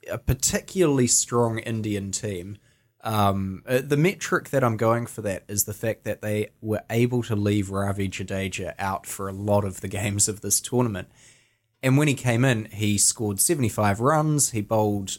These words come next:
a near perfect spell in the middle overs. He, uh, effected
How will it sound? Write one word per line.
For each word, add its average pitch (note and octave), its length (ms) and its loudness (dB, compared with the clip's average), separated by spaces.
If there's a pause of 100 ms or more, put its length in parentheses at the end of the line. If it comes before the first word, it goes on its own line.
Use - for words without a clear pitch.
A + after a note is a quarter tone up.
(120)
a G#2 60 -4
near A2 320 2
perfect - 720 0
spell G#2 540 0
in G#2 160 -8
the G2+ 60 -4
middle G2+ 280 -4
overs. G#2 500 -2 (520)
He, G2 600 0
uh, C2 280 -14
effected G#2 680 -4